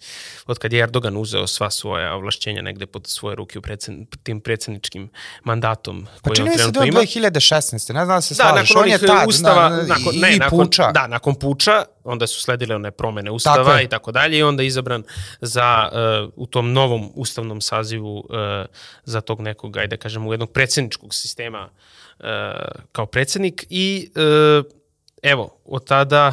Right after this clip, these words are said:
Speaker 1: e, on neprikosnoveno definitivno vlada, e, Turskom i sad, da li će tih narednih, to je pitanje, kao sto godina biti pamćene kao Erdoganovih sto godina, iako naravno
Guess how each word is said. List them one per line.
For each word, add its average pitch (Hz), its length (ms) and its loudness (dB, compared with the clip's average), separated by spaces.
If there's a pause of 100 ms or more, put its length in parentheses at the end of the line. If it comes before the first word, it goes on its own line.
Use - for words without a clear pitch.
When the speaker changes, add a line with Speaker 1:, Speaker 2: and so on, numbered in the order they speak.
(140)
Speaker 1:
e, - 140 -8
on 123 340 0
neprikosnoveno 120 640 -4
definitivno 113 480 -8
vlada, 113 400 -2 (580)
e, 117 180 -2
Turskom 165 480 0
i 143 40 2
sad, 139 300 0
da 135 120 0
li 131 100 0
će - 120 -6
tih - 240 -8
narednih, 123 340 0
to - 100 -6
je 113 60 -4
pitanje, 120 360 -4
kao 120 140 -2
sto 123 180 -4
godina 120 280 0
biti 117 400 -6 (800)
pamćene 123 360 -2
kao 123 200 0
Erdoganovih 117 800 -2
sto - 220 -6
godina, 110 280 -4
iako 98 200 -8
naravno 101 360 -10